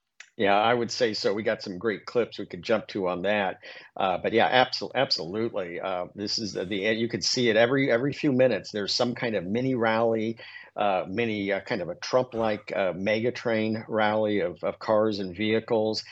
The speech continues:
mostly for the D P P. So this whole tightening thing, I'm not sure I totally understand that. There's been also, uh, it was revealed that almost two hundred have been arrested under the anti-infiltration law,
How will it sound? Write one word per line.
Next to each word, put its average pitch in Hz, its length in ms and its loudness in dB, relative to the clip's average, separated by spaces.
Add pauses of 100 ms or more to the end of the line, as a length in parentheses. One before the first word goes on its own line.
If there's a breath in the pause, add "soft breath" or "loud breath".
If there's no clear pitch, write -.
(320 loud breath)
mostly 196 520 -2
for 165 160 -8
the 123 100 -4
D 123 240 0
P 113 340 -2
P. 110 260 2
So 95 140 0
this 95 140 -2
whole 202 260 0
tightening 117 540 2
thing, 95 400 -4
I'm 104 100 -2
not 123 220 -2
sure 110 280 2
I 98 60 2
totally 110 440 0
understand 101 500 0
that. 87 160 -2
There's 120 160 2
been 165 340 8 (460 loud breath)
also, 120 680 4
uh, 98 380 0 (140)
it 110 60 -6
was 101 200 -8
revealed 107 500 -2
that 101 120 0
almost 123 480 -2
two 196 340 -4
hundred 151 640 -2
have 101 180 -8
been 107 160 2
arrested 101 720 2
under 101 300 -2
the 95 180 -6
anti-infiltration 117 1400 -2
law, 78 480 0